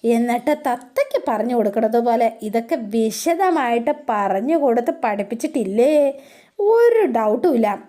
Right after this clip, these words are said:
ആ, കംപ്ലീറ്റ് ഓക്കെ ആണെന്ന് തമ്പിയണ്ണൻ പറയുകയും ചെയ്താണല്ലോ.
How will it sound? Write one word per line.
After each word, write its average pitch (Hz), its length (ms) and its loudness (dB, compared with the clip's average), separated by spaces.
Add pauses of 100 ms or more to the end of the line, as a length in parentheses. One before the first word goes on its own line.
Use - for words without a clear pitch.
(220)
ആ, 269 80 0 (640)
കംപ്ലീറ്റ് 392 580 0
ഓക്കെ 339 300 2
ആണെന്ന് 269 360 0 (160)
തമ്പിയണ്ണൻ 226 580 0 (100)
പറയുകയും 226 440 0
ചെയ്താണല്ലോ. 302 520 0